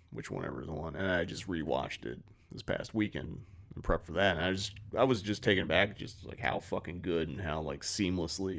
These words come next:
it kinda goes. And it was kinda nice to watch it back to back with, like, 'cause I watched Zed and then I watched that.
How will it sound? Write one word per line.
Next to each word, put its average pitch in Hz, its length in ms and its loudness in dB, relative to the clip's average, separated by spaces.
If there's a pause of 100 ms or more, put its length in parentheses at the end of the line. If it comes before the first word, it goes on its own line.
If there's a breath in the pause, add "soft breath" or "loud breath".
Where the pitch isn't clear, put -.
it - 80 -8
kinda - 240 -6
goes. - 540 -2 (400)
And 107 80 2
it - 20 6
was 104 100 4
kinda 104 200 8
nice 92 220 4
to 95 60 -2
watch 80 320 2
it 82 180 -4
back 85 240 6
to 78 80 -4
back 78 380 2
with, 85 200 -8
like, 65 180 -6
'cause 92 140 -4
I 85 60 6
watched 76 240 4
Zed 92 400 4
and 87 120 -4
then 76 80 -4
I 73 100 -2
watched 78 380 -4
that. - 400 -4